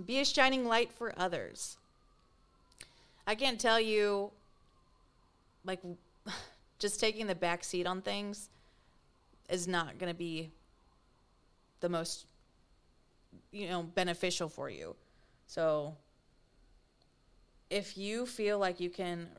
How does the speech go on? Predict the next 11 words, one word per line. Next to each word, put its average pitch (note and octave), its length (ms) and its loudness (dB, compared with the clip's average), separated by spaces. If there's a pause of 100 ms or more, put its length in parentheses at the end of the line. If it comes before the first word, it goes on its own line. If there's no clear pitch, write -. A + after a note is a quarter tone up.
(100)
influence F3 400 -2
a E3 80 -4
room, E3 400 -8 (640)
do D#3+ 160 -4
that - 300 -12 (140)
in D#3+ 120 -8
a D3 40 -10
positive C#3 460 -10
way. - 220 -10 (2000)
Number B3 180 2
nine, C#4+ 420 2